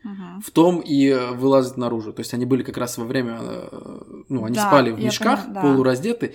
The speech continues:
Speaker 2: и
Speaker 1: Да.
Speaker 2: вот они полураздетые вылезли, и дальше начали спасаться, а, и бежать вниз, э, по склону. И получилось, что, э,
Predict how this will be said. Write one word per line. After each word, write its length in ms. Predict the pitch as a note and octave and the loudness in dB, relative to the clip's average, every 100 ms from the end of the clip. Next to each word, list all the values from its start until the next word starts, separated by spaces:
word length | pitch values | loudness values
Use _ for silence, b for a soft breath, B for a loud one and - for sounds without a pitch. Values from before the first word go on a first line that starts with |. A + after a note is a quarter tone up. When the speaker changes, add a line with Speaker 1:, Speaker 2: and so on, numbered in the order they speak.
| - | -10
Speaker 2:
и 60 | |
Speaker 1:
Да. 180 | G2 D3 | 2 4
Speaker 2:
вот 160 | D3 C#3 | 4 2
они 160 | C#3 | 0
полураздетые 680 | C3+ C3+ C3 B2+ B2 C3+ C3 | 2 2 2 2 0 0 0
вылезли, 460 | C3 A#3 G3+ B2 A2+ B | 0 0 0 -2 -6 B
и 80 | - | 4
дальше 260 | D3 D3+ D3+ | 6 6 4
начали 260 | D3+ D#3 C#3+ | 0 0 -4
спасаться, 580 | - C#3+ G#3 A3 - - | -2 0 2 2 2 0
а, 420 | A#2+ A#2+ A#2+ A#2 | 2 2 2 -2
и 220 | - C#3+ | -6 -8
бежать 460 | C3+ C3+ D#3 D3 B2+ | -2 2 6 4 4
вниз, 640 | A#2+ D3 E3+ D#3+ - - | -2 0 2 2 0 -4
э, 180 | C#3 B2+ | -2 -4
по 160 | B2 C3 | -2 -4
склону. 580 | - G3 C4 A#3 A#2+ B B B B - | -2 0 0 0 -4 B B B B -2
И 200 | C3 C#3 | 4 4
получилось, 500 | D3+ D3+ D3+ D3+ C#3 | 6 6 6 2 0
что, 280 | - C3+ B2+ B B B _ | 0 -2 -2 B B B _
э, 720 | - B2 B2 A#2+ A#2+ A#2 A2+ | -4 0 0 0 -2 -4 -6